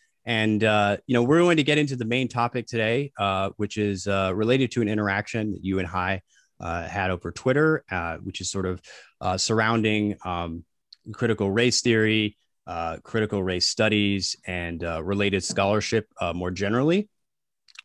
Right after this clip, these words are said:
But before we do that, I wanted to give you an opportunity to talk a little bit about, uh, you know, who you are and what, what you're doing with the Abstract Organization, sort of how you self-conceptualize, uh, the project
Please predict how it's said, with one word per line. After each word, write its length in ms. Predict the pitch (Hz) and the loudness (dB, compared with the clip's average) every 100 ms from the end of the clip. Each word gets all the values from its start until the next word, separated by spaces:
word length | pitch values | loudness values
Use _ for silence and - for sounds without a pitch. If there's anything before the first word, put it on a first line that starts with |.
| _ | _
But 80 | - | -2
before 300 | 123 120 175 | 0 6 8
we 100 | 165 | 8
do 160 | 123 143 | 8 6
that, 160 | 117 | 6
I 60 | 110 | 4
wanted 260 | 120 131 117 | 2 0 -4
to 60 | |
give 180 | 117 117 | -2 0
you 80 | 113 | 0
an 80 | 110 | 0
opportunity 680 | 110 110 - 110 104 107 _ - _ - | 0 -4 -4 0 0 0 _ -20 _ -6
to 400 | 110 104 101 - - | 0 2 2 -2 -2
talk 260 | 135 139 | 2 4
a 60 | 139 | 4
little 220 | 123 117 | 4 4
bit 220 | 104 107 | 2 0
about, 440 | 104 98 98 92 - _ _ - | 0 0 0 0 -6 _ _ -6
uh, 240 | 98 95 - | -2 -2 -4
you 160 | 123 104 | -2 -2
know, 80 | |
who 200 | 101 185 | 2 4
you 280 | 185 147 131 | 6 6 6
are 320 | 117 107 107 | 6 6 4
and 180 | 98 98 | 2 -2
what, 240 | 98 120 - _ - | 0 0 -2 _ -2
what 160 | 139 | 2
you're 140 | 147 123 | 4 2
doing 420 | 104 120 110 104 | 2 2 2 0
with 120 | 101 | -2
the 120 | 104 | -2
Abstract 480 | 98 101 - 107 101 | -2 -2 0 -2 -2
Organization, 720 | 110 104 101 95 101 101 107 | -4 -2 -2 -2 -2 -2 -4
sort 180 | 92 107 | -2 -2
of 80 | 95 | -2
how 160 | 90 120 | 0 2
you 160 | 120 | 2
self-conceptualize, 1160 | 110 117 110 104 - 107 - 98 92 87 85 - _ _ _ - | 2 0 0 -4 -2 -2 0 0 0 0 -4 -8 _ _ _ -2
uh, 340 | 95 87 82 - - | 0 2 0 -6 -4
the 140 | 101 | -4
project 560 | - 110 107 92 82 | 0 2 2 0 -4